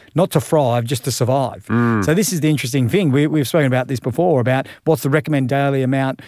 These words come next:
Speaker 1: you know, that, that's been, um, prescribed to, um, you know, be healthy when it comes to macronutrients like protein, for example.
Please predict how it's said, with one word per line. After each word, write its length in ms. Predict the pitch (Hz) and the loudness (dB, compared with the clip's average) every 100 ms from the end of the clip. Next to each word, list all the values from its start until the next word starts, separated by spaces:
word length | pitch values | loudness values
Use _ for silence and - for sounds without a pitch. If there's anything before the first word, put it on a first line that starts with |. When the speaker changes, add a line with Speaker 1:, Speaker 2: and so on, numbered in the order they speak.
| - _ | -20 _
Speaker 1:
you 100 | 143 | -4
know, 200 | 135 127 | -2 -2
that, 180 | 131 139 | -4 -4
that's 220 | 143 127 | -6 -4
been, 320 | - 143 127 | -2 -2 0
um, 140 | 131 127 | -2 -4
prescribed 600 | 127 - 143 135 120 - _ | -6 0 2 2 0 -6 _
to, 420 | - 143 127 120 117 - | -2 0 2 0 -4 -6
um, 440 | 131 123 117 107 - - - - | -4 -4 -4 -8 -12 -20 -14 -8
you 80 | 143 | -8
know, 100 | 117 | -6
be 180 | 151 | 0
healthy 440 | 131 143 135 127 139 - | 2 2 0 -4 -4 -6
when 100 | 143 | -6
it 80 | 139 | -4
comes 220 | 131 127 | -4 -4
to 60 | 135 | -4
macronutrients 640 | 143 135 127 135 - 135 139 | -4 -2 -2 -2 -2 -4 -4
like 100 | 123 | -2
protein, 400 | 156 156 139 117 | 0 0 -2 -2
for 140 | 120 | -4
example. 420 | 110 120 - - | -4 -6 -8 -16